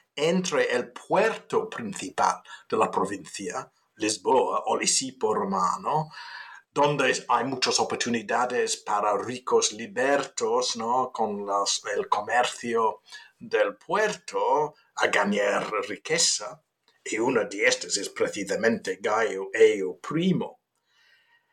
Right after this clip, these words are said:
Este nombre familiar, este, los Ei,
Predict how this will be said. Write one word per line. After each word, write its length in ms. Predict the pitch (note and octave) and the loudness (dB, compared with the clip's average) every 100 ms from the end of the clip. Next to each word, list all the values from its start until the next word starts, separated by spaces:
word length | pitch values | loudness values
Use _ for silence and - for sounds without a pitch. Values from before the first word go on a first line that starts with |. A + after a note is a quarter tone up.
| _ _ | _ _
Este 460 | - D3+ A3 - A3+ | -4 -2 0 0 0
nombre 500 | E3 F3 F#3 E3 D3 | 2 4 4 4 2
familiar, 760 | - C3 B2+ A#2 A#2 D3+ B2+ | 0 -2 -2 -2 0 2 2
este, 360 | B2 - B2+ B2 B2 | 0 -2 -2 -2 -6
los 440 | C3 C3 C3 - - | -2 2 2 2 2
Ei, 840 | F3 G3+ F3 A2 F2 F#2 C#3 - | 2 2 0 -2 -10 -12 -14 -16